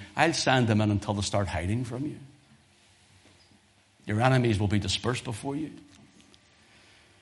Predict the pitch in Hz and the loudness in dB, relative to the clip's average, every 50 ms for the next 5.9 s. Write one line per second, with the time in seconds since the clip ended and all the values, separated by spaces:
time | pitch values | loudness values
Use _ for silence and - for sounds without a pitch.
0 | - _ - 113 120 131 165 190 202 - - 185 170 165 151 - - 156 151 151 | -20 _ 0 4 8 8 8 8 8 6 4 4 2 4 2 2 4 4 4 4
1 | 143 110 143 139 139 135 131 123 120 117 120 120 117 - - 143 139 131 120 - | 4 4 4 4 4 4 4 4 4 2 2 0 0 -2 0 0 2 2 0 -2
2 | - - - - - - - - - 143 147 143 - 151 147 175 175 180 185 - | -6 -10 -14 -18 -18 -18 -20 0 4 6 6 8 8 6 8 8 8 6 6 6
3 | 220 170 - - 214 196 208 202 196 135 104 - - - - - _ _ _ _ | 2 2 2 4 2 2 4 2 0 -2 -4 -8 -14 -20 -20 -20 _ _ _ _
4 | _ _ _ _ - _ _ _ _ _ _ _ _ _ _ - 170 - - 160 | _ _ _ _ -20 _ _ _ _ _ _ _ _ _ _ -2 2 4 4 6
5 | - - 180 190 190 196 180 160 - - 175 190 185 170 139 107 95 | 6 6 6 6 6 4 2 2 2 2 2 2 4 2 0 -2 -4